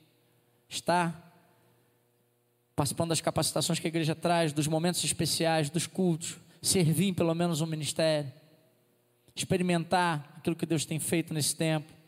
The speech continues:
As experiências que nós temos com Deus, nós procuramos compartilhar com vocês. Vai ter o seminário de evangelismo aí.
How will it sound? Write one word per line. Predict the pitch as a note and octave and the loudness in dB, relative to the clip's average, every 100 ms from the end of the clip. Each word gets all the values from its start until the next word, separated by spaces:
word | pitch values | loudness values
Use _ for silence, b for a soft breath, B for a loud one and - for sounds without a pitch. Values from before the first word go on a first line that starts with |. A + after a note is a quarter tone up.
| B B B B | B B B B
As | E3 F3 | 2 2
experiências | - A3+ A3 G#3+ A#3+ - F#3+ | 2 2 4 2 2 2 0
que | G3 | 2
nós | F#3 | 0
temos | - G3 | 2 0
com | E3+ F#3 | 0 2
Deus, | F#3 E3 | 2 2
nós | F3 | 0
procuramos | - F3+ F#3 F3+ E3+ | 0 0 0 0 -2
compartilhar | E3+ E3 - E3 E3+ | -2 -2 0 0 0
com | E3+ | 0
vocês. | D#3 - F3 F3 - B | -2 2 2 2 -2 B
Vai | E3 | 2
ter | F3 | 4
o | G#3 | 4
seminário | - G#3 G3+ G#3+ | 2 2 2 2
de | G3+ | 2
evangelismo | F#3+ F#3+ F3+ E3+ G3+ F3 | 2 2 2 2 2 2
aí. | E3 F3 F#3 | 2 4 2